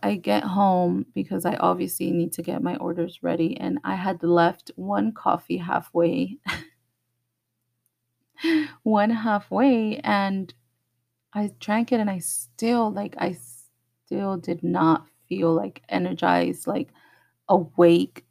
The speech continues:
even though, like, I've been awake since five o'clock. And I'm just like, "What in the, like, what is going on?" Like, and I was aware of how much I was drinking. It's just, it wasn't doing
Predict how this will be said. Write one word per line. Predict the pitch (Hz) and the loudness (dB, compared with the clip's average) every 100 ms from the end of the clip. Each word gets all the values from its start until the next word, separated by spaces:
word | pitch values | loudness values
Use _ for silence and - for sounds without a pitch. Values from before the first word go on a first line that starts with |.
| - | -8
even | 185 190 | -4 0
though, | 180 180 | 0 0
like, | 180 185 - | -2 -6 -6
I've | 180 175 165 | -4 -4 -6
been | 180 | -6
awake | 175 175 170 | -4 -4 -4
since | - 170 | -8 -8
five | - 175 | -6 -4
o'clock. | 170 - 190 185 - - _ _ _ _ _ _ _ _ - | -4 2 4 4 0 -12 _ _ _ _ _ _ _ _ -16
And | 180 190 | -12 -8
I'm | 196 185 | -6 -6
just | 208 208 | -8 -10
like, | 196 185 - | -10 -10 -14
"What | 185 190 233 285 | -14 -6 -4 -4
in | - 190 175 | -6 -6 -4
the, | 180 165 _ _ _ _ | -6 -8 _ _ _ _
like, | 185 185 | -14 -12
what | - 220 330 | -6 2 4
is | 320 | 4
going | 240 226 254 | 2 4 6
on?" | 339 208 | 4 2
Like, | 190 - | 0 0
and | 220 | 2
I | 220 | 4
was | 254 302 | 6 6
aware | 220 170 190 220 170 | 4 6 8 8 6
of | - 185 | 4 2
how | 175 185 | 0 0
much | 180 175 - | 0 -2 0
I | 175 | 2
was | 165 | 2
drinking. | - 262 262 196 | 2 2 4 0
It's | 180 | -2
just, | - 185 - | -6 -8 -6
it | |
wasn't | 185 185 175 165 | -2 0 0 0
doing | 175 170 170 | 0 0 0